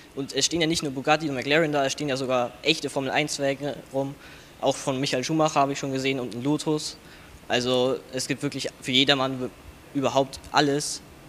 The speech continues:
und kann ich nur empfehlen, es pusht einen natürlich, wenn man weiß,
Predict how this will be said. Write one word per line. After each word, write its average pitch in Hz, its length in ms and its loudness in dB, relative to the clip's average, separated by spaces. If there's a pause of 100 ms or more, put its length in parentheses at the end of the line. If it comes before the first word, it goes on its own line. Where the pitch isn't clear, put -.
(120)
und 123 460 -4 (200)
kann 127 100 2
ich 123 140 -4
nur 135 120 0
empfehlen, 131 420 0
es - 260 -6 (100)
pusht 151 220 0
einen 135 100 -4
natürlich, 135 400 0
wenn 123 80 0
man 127 160 -2
weiß, 135 340 4